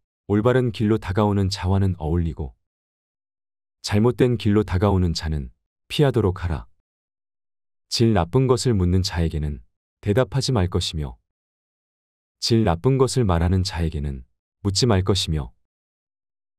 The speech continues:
다투려고 하는 자와는 더불어 논쟁하지 말라.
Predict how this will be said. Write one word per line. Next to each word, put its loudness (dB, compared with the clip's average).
다투려고 0
하는 2
자와는 -4
더불어 2
논쟁하지 0
말라. -6